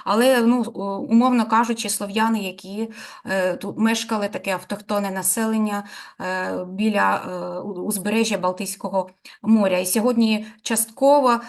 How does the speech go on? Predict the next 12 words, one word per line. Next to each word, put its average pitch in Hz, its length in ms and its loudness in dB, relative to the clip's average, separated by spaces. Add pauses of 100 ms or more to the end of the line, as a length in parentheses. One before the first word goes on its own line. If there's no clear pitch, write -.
(260)
е, 185 460 -6 (160)
м, 185 540 -8
ці 226 260 2
люди, 233 520 2
ці, 208 480 -4
це 214 160 0
автохтонне 208 480 -6
населення 214 460 0
навіть 190 240 -6
збереглося, 220 680 0
на 214 100 0
жаль, 208 240 -2